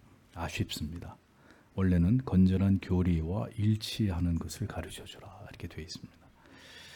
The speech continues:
바울은 믿음의 아들 디모데에게 건전한 교리와 일치하는 가르침만을 교회에서 전할 것을 강조했습니다.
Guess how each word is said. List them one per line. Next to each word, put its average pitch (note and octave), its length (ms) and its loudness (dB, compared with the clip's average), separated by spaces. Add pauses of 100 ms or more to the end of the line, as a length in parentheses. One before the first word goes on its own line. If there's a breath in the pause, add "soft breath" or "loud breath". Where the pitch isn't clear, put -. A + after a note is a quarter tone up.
(320 loud breath)
바울은 G#2 300 8
믿음의 G2+ 280 10
아들 F2 240 6
디모데에게 E2+ 840 0 (100)
건전한 A2 680 8
교리와 E2+ 840 0
일치하는 G#2 760 4
가르침만을 F#2+ 1080 6 (640 loud breath)
교회에서 E2 420 2
전할 E2+ 320 2
것을 D#2+ 460 -8
강조했습니다. E2 960 -2